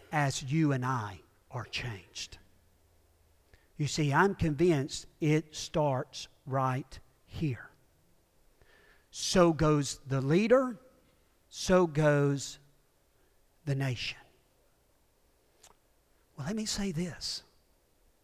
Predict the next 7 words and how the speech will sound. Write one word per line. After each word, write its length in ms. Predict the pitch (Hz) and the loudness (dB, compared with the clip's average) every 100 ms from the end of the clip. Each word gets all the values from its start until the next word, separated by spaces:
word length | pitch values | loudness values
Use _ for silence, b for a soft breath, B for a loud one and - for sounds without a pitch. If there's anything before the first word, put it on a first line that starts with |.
| _ _ b b b b b b b - | _ _ b b b b b b b -16
So 480 | - - 190 190 | -10 0 2 2
goes 720 | 175 156 170 160 151 151 - - _ _ - | 0 2 4 4 2 -2 -8 -16 _ _ -6
the 100 | 147 | -4
leaders 560 | 135 160 156 156 135 - - | 0 0 2 0 -2 -8 -4
of 260 | 139 117 | -4 -4
the 140 | 117 117 _ | -6 -6 _
church, 840 | - - 214 123 123 _ - - | -4 -2 -2 -4 -8 _ -6 -6